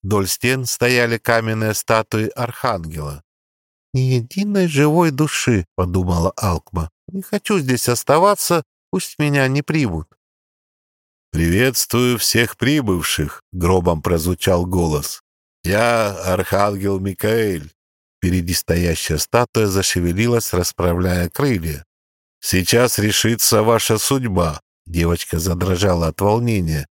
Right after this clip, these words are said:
«Только не я». «Поочередно делайте шаг вперед. Если говорю «да», значит, остаетесь на месте. Если нет, встаете обратно».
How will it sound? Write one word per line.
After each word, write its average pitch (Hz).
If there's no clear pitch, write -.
«Только 156
не 175
я». 135
«Поочередно 117
делайте 104
шаг 95
вперед. 98
Если 107
говорю 98
«да», 107
значит, 85
остаетесь 92
на 120
месте. 80
Если 85
нет, 98
встаете 113
обратно». 90